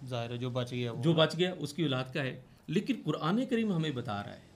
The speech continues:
Speaker 2: कि जो अल्लाह के दिए हुए रिस्क में से अल्लाह की राह में खर्च करता है,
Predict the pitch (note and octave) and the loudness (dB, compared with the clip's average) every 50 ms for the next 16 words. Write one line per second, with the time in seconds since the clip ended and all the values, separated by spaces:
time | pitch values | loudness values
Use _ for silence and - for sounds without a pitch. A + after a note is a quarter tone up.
0 | - - - - - - - - D#3 C#3 B2 D#3 F3+ - - - D3 C#3 D3+ E3 | -20 -20 -20 -20 -20 -14 -2 -2 -2 0 4 2 2 2 2 0 -2 0 0 0
1 | F#3+ G3 G3+ G3 - G#3+ F3+ C3 A2+ G#2+ G#2+ C#3+ D#3+ G3 G#3+ G3+ D3+ C3 C#3 D3 | 0 0 -2 -4 -2 -2 -2 -2 -2 -4 -2 -2 0 2 2 2 0 0 -2 -2
2 | D#3 D3+ C3 A2 B2 E3+ G#3 F#3+ - - D3+ B2+ A#2+ A#2+ - C#3 C#3+ - - D#3+ | -2 0 0 0 2 0 0 0 -2 -6 -6 -4 -4 -4 -6 -6 -8 -4 -4 -4
3 | F#3 G3 A3+ A3+ G#3 G#3+ G3+ F3+ D3 C3 B2+ B2 A#2 A2 - A2 G2+ - - G#2+ | -4 -2 -2 -4 -4 -2 -2 -2 0 0 0 -2 -2 -4 -6 -8 -10 -10 -10 -12
4 | G2+ - - F#2 F2 - | -12 -10 -12 -14 -14 -14